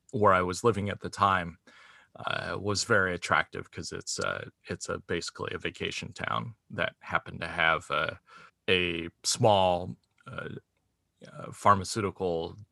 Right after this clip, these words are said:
uh, services firm there. And, uh, ended up working, uh,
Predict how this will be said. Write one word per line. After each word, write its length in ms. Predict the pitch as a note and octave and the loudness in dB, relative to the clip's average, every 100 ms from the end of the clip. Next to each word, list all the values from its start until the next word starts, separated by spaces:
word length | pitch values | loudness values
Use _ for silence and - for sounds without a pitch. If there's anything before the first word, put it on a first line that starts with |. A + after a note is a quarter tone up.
| - | -18
uh, 160 | - F#2 | -12 -8
services 560 | - A#2+ G2 F2+ - - | 0 2 0 -2 -8 -8
firm 400 | - F#2 E2+ E2 | 0 0 0 -4
there. 320 | F2 F2+ - _ - - _ _ | -4 -6 -10 _ -20 -20 _ _
And, 640 | A#2+ A2 G#2 G2 F#2 F2+ - - _ _ _ _ _ _ _ _ - | 4 6 6 6 2 0 -6 -20 _ _ _ _ _ _ _ _ -4
uh, 320 | F2+ E2+ E2+ E2+ | 2 2 2 4
ended 320 | G#2 G2+ F2+ | 4 2 0
up 220 | F2+ - | -2 0
working, 560 | G#2+ F#2+ G#2 F2+ F2+ - - | 2 2 0 -6 -6 -10 -6
uh, 240 | E2 D2+ | -2 -2